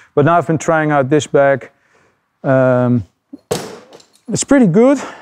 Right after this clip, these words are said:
but I just have the thing in here, put it on my harness, and I have the excess rope right here in the bag. And the little red bag has, like, leg straps, so you can attach it to it. Can be useful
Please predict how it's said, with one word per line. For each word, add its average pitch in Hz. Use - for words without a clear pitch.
but 175
I 190
just 170
have 165
the 170
thing 202
in 190
here, 180
put 190
it 180
on 175
my 165
harness, 160
and 156
I -
have 156
the 175
excess 165
rope 156
right 151
here 143
in 147
the 143
bag. 127
And 131
the 147
little 170
red 156
bag 165
has, 147
like, 143
leg 156
straps, -
so 147
you 156
can 139
attach 156
it -
to 143
it. 135
Can 208
be 202
useful 196